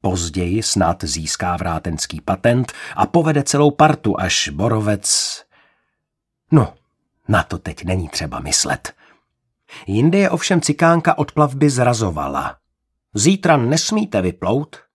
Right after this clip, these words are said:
kohouta ani nebudu kuchat, nemělo by to smysl." "Má už k večeři něco jiného," pomyslel si skepticky Borovec. "Ráno jsem po cestě na trh viděla nad Černou přeletět tři černé labutě. Ano, tři. To je naprosto jasně špatné znamení.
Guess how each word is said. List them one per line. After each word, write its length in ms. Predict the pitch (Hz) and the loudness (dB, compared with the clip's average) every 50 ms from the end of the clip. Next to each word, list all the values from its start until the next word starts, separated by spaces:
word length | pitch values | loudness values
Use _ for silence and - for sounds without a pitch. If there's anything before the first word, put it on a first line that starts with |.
| _ _ _ _ | _ _ _ _
kohouta 460 | 196 196 156 151 160 156 143 - 139 | 2 2 4 4 2 2 2 2 0
ani 240 | 98 117 131 123 113 | 0 0 -2 0 0
nebudu 320 | 113 123 110 104 92 90 | 0 0 -2 -2 -4 -4
kuchat, 380 | - - - - - 113 - - - - - | -4 -4 -4 -2 -2 -4 -4 -6 -16 -12 -4
nemělo 460 | - 214 220 196 185 180 165 143 135 | 0 2 2 4 4 4 4 4 2
by 120 | 123 120 113 | 2 0 -2
to 160 | - - 85 | -2 -4 -6
smysl." 500 | - - - 78 71 - - - 85 - - - - - - - - - - - _ _ | -6 -4 -4 -4 -4 -4 -4 -6 -6 -8 -10 -16 -20 -20 -20 -20 -20 -20 -20 -20 _ _
"Má 320 | - 101 110 110 113 107 | -6 -2 -2 0 0 0
už 160 | - 107 - - | -2 -2 -6 -6
k 100 | - - | -4 -4
večeři 420 | 104 101 - - 113 104 107 104 | -4 -4 -2 -4 -4 -2 0 0
něco 320 | 101 95 90 - - 101 | -2 -2 -2 -4 -4 -2
jiného," 520 | 95 85 80 76 76 76 76 71 71 82 78 | -2 -2 -2 -2 -2 -2 -2 -4 -4 -6 -8
pomyslel 540 | - - 76 76 78 76 - - 71 76 73 | -8 -8 -6 -6 -4 -4 -6 -6 -6 -6 -6
si 140 | - - | -6 -4
skepticky 640 | 80 - - - - - - 76 73 - - - - | -4 -6 -6 -6 -8 -10 -10 -10 -10 -10 -8 -8 -8
Borovec. 680 | 64 - - - - - - - - - - - - - _ _ _ _ _ _ | -4 -4 -4 -4 -4 -4 -6 -6 -4 -4 -4 -4 -4 -8 _ _ _ _ _ _
"Ráno 460 | - - 156 165 180 190 202 196 175 | -2 2 2 4 4 4 4 2 2
jsem 220 | 151 - 151 147 143 | 0 0 -2 -2 0
po 120 | - 151 | -2 -2
cestě 380 | 147 - 147 120 - - - 113 | -2 -2 -4 -4 -4 -4 -2 -2
na 100 | 123 127 | -2 -2
trh 220 | - 107 87 - | -4 -4 -6 -4
viděla 360 | 85 104 120 123 143 139 131 | -4 -4 -2 0 2 2 2
nad 220 | 117 117 123 - - | 2 2 0 0 -2
Černou 440 | - - 127 127 139 139 131 131 123 | -4 -4 -2 2 2 2 2 2 -2
přeletět 540 | - - - 123 123 120 - 127 - - - _ | -2 -2 -2 0 -2 -2 -2 -4 -6 -6 -12 _
tři 380 | - - - 160 165 160 160 _ | -6 0 2 4 2 2 0 _
černé 440 | - - 147 151 147 143 139 139 131 | -2 2 2 4 4 4 4 4 4
labutě. 400 | 110 98 98 90 90 - 113 120 | 2 2 0 0 -2 -2 -4 0
Ano, 340 | - 170 - - 110 - - _ _ _ _ | 2 4 4 4 2 2 -4 _ _ _ _
tři. 420 | - - - - - 269 - - _ _ _ _ _ _ _ _ _ | -6 -4 -2 0 0 -2 -4 -6 _ _ _ _ _ _ _ _ _
To 100 | - - | -2 -2
je 100 | 139 104 | 0 0
naprosto 420 | 113 117 - 107 107 - - - 92 | 0 -2 -2 -4 -8 -8 -6 -6 -2
jasně 360 | 98 117 - - - 113 90 | -2 -2 -2 -2 -4 -6 -6
špatné 460 | - - - 120 - - 80 78 73 | 0 0 0 -2 0 -6 -8 -8 -4
znamení. 500 | 73 104 104 95 85 85 87 87 95 95 | -2 0 0 0 0 -2 -2 -2 -4 -4